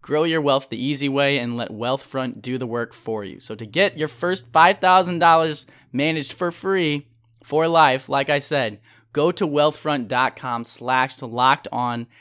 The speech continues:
N H L. That's W E A L T H F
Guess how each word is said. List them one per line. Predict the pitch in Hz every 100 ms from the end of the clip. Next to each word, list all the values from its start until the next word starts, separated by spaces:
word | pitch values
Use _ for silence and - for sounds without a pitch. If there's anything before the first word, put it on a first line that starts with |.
| _ -
N | 123 123
H | 123 - 127
L. | 113 110 123
That's | 110 113 -
W | - 139 170 170 151
E | 139 139 131 -
A | 127 143 156 -
L | 117 113 110 123 _ -
T | - 143 156 -
H | 110 107 - - _ _ _ _ -
F | 139 180